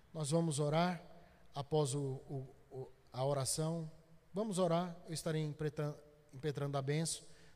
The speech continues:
Nós iremos cantar e após o cântico estamos assim despedidos em nome de Jesus. Amém?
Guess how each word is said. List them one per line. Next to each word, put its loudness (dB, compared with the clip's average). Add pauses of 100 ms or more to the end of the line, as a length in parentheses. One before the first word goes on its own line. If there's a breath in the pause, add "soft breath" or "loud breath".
Nós 2
iremos 2
cantar 2
e 4
após 2
o -2
cântico -2
estamos -2
assim -2
despedidos -4
em -2
nome -2
de -6
Jesus. -6 (320 soft breath)
Amém? 0